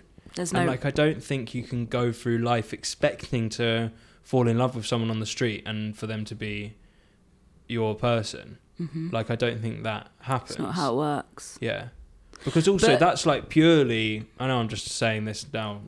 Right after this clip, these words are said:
Speaker 2: no one said this, but, like, if you walk past someone and think you love them,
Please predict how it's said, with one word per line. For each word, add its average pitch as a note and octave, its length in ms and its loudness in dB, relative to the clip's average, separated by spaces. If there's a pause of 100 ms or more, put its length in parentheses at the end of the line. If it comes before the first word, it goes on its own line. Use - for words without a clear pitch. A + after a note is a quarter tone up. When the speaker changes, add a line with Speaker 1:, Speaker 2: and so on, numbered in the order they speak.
Speaker 2:
no A#2 160 -2
one G#2+ 140 -4
said A#2 260 -2
this, - 180 -12
but, G#2+ 160 -4
like, A2+ 320 -2
if - 400 -10
you C#3+ 100 -2
walk E3+ 200 8
past D#3 320 4
someone A2+ 340 0
and A2 360 -6 (340)
think C3 240 0
you A2+ 80 -2
love C3 320 2
them, A#2+ 360 -14